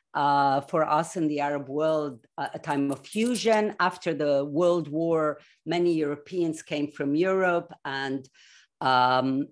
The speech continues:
settled there. It was a time, uh, we had Nasser running the country then.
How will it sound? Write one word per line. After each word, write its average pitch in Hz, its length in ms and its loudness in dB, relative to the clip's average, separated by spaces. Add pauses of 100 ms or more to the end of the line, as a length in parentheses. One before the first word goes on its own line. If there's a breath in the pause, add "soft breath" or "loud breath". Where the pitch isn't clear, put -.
(100)
settled 208 600 -2
there. 170 420 2
It 147 180 -4
was 139 220 -6
a 156 60 -4
time, 156 720 -2
uh, 135 360 -2
we 147 100 -4
had 131 180 -6
Nasser 180 440 2
running 156 340 2
the 151 80 -8
country 170 460 -4
then. 147 400 -2